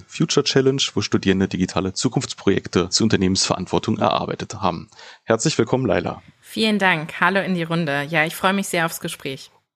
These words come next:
Speaker 1: Und dann haben wir als zweiten Gast noch Sandy Jahn.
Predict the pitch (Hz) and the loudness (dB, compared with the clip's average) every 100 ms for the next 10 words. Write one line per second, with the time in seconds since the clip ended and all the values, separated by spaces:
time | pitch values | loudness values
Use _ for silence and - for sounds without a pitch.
0 | _ 135 160 131 127 123 107 - - - | _ 2 2 2 2 4 4 2 -4 -2
1 | - 107 117 107 101 - - - 104 92 | 0 0 0 0 0 -2 -4 -6 -4 -6
2 | - - - - 95 90 101 147 202 226 | -8 -14 -8 -2 0 2 2 2 0 -2